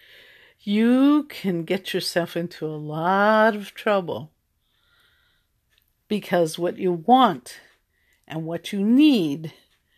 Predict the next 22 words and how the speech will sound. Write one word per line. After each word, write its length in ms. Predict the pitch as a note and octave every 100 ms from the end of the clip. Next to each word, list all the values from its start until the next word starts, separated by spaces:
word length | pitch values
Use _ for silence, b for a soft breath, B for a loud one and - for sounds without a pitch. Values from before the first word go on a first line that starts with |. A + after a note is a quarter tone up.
| b b -
are 80 | D3
two 240 | - A3+
totally 680 | G#3 - F3 F3+ F#3+ F#3+ F#3+
different 460 | F#3 C#3 - E3 D#3+
things. 580 | - - _ - - _ _ _ _ _ _ _ _ _ _ _ _ _
So 200 | - D#3+
be 200 | D3+ D#3+
very, 300 | D#3+ E3 F3+
very 340 | F3+ E3 E3+
cautious 640 | F3 - - - - - -
about 320 | - - -
that. 220 | - - - - - - - _ B B B B B -
That's 320 | A3+ B4 -
all 180 | D4+ G3
I'm 120 | F#3
gonna 200 | E3+ D#3
say 220 | - C#4
about 280 | G#3 D3 B2
that 200 | A3 F#3
for 160 | - B2
right 260 | B2 C#3+ D#3
now. 340 | E3+ D3 -